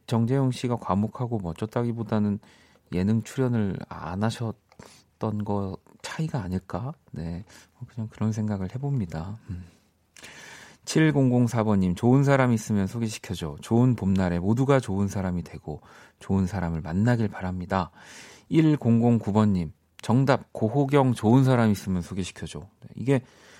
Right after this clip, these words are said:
고호경 씨도 예전에 불렀었고요. 네, 럼블피 씨, 또 소녀시대 유나 씨도 리메이크를, 이 리메이크 또, 어, 맛집 같은 그런 곡입니다. 음,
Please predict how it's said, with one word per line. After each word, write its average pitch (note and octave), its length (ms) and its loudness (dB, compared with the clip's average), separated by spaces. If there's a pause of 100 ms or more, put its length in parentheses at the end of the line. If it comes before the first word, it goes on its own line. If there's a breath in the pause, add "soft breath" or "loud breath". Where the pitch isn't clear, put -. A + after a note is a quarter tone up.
(480 soft breath)
고호경 E3 540 6
씨도 A2+ 480 0
예전에 G2+ 280 2
불렀었고요. F#2+ 920 0
네, - 180 -12 (140)
럼블피 G#2 380 0
씨, D#2+ 340 -10
또 F2 80 -14
소녀시대 C3+ 460 -2
유나 A#2+ 240 6
씨도 C3+ 380 -2
리메이크를, F#2+ 640 -2
이 F#2+ 180 -2
리메이크 D3 420 4
또, C3 220 2 (720 loud breath)
어, E2 240 -4 (120)
맛집 - 320 -6
같은 D3 280 2
그런 A2 260 4
곡입니다. G2+ 600 0 (120)
음, F#2+ 140 -10